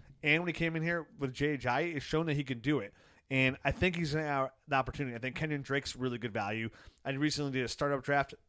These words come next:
Definitely took Kenyon Drake, taking him in all my best ball leagues as well.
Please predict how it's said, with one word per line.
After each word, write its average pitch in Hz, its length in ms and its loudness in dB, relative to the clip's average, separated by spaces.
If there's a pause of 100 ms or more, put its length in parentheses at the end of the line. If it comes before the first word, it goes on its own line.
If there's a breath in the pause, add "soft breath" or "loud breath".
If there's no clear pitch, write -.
(120)
Definitely 143 260 4
took 139 160 -2
Kenyon 135 260 -2
Drake, 123 340 0
taking 135 200 -6
him 127 60 -4
in 131 80 -12
all 139 240 2
my 143 100 2
best 131 320 0
ball 120 220 4
leagues 117 320 -4
as 110 160 -8
well. 120 340 0